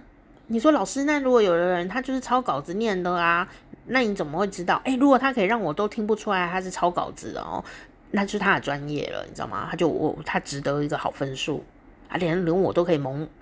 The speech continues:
就是可以这样子吼，那专业到我就是我都听不出来他在念稿子，然后那很高欸，那个是一种技术，好，那是一个技术。好，所以呢，当你呢，我要最后要提醒你的事情就是说，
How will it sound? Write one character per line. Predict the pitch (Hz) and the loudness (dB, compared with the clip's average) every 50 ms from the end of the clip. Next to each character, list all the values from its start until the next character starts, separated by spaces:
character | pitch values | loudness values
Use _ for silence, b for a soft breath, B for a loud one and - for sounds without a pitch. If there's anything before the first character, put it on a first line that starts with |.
| B B B B | B B B B
就 | - 175 | -8 -4
是 | 180 185 180 170 156 - B B B | -2 0 2 2 0 -2 B B B
可 | - 180 | 0 2
以 | 175 165 151 147 | 4 4 4 2
这 | - 185 | 0 0
样 | 170 156 - | 0 0 -2
子 | - - - 73 - | -6 -8 -8 -8 -8
吼， | - - - - - - | -8 -8 -10 -10 -10 -10
那 | 165 165 151 151 143 143 147 139 - | -8 -8 -8 -8 -8 -10 -10 -8 -2
专 | - 190 185 185 | 0 2 2 4
业 | 190 185 180 | 2 2 0
到 | 180 165 | 0 -2
我 | 151 139 143 | -2 -2 -4
就 | 151 | -2
是 | 160 160 | -2 0
我 | 135 123 | -2 -2
都 | - 180 | -4 -6
听 | - - 190 | -6 -4 -2
不 | 190 190 | 0 0
出 | 180 - 196 185 | 0 0 2 2
来 | 170 147 143 | 2 2 0
他 | - 170 175 | -2 -4 -4
在 | 180 175 165 156 B B B B B | -2 -2 -4 -4 B B B B B
念 | 196 165 139 127 | -2 -2 -2 -2
稿 | - - - - | -4 -6 -8 -8
子， | - - - - | -10 -10 -10 -8
然 | - 151 | -6 -6
后 | 165 | -2
那 | 196 214 | -2 0
很 | 180 175 - - | 0 0 -2 -2
高 | - - 147 139 135 139 | -2 0 0 2 2 2
欸， | 143 131 - - - 165 | 2 0 0 -4 -6 -8
那 | 185 | -6
个 | 180 175 170 175 | -4 -2 -2 0
是 | 175 202 | 0 0
一 | 202 190 | 0 0
种 | 156 117 127 - | -2 -4 -6 -6
技 | - 180 139 | -4 -4 -2
术， | 139 - - - 147 - - - B B B B B | -2 -4 -4 -4 -4 -6 -6 -10 B B B B B
好， | - - - 123 | -6 -6 -4 -2
那 | 165 170 | -2 -2
是 | 190 196 | 0 0
一 | |
个 | 180 143 | 0 0
技 | - - 165 139 | -2 -2 -4 -4
术。 | 127 - - - - - B B B B B B B B B | -4 -4 -4 -6 -6 -8 B B B B B B B B B
好， | - 170 147 | -4 -4 -2
所 | - - 294 | 2 4 4
以 | 320 294 240 | 4 4 4
呢， | 233 233 247 247 B B B - | 2 0 0 -2 B B B 2
当 | 285 311 330 339 | 2 2 4 2
你 | 294 185 131 120 | 0 -2 -2 -4
呢， | 139 139 143 143 147 165 - | -6 -6 -6 -6 -8 -8 -6
我 | 156 156 | -4 -4
要 | 180 | -4
最 | - - 254 | 0 2 4
后 | 269 262 | 6 6
要 | 247 254 | 4 4
提 | 247 - 190 | 2 0 -2
醒 | 185 - 180 185 | -2 -2 -2 -2
你 | 185 151 101 | -2 -4 -4
的 | 123 131 | -6 -6
事 | - - 226 | -6 -4 -4
情 | 202 160 143 156 | -4 -4 -4 -4
就 | 170 175 | -4 -4
是 | 180 | -4
说， | - - 175 180 | -4 -2 -4 -4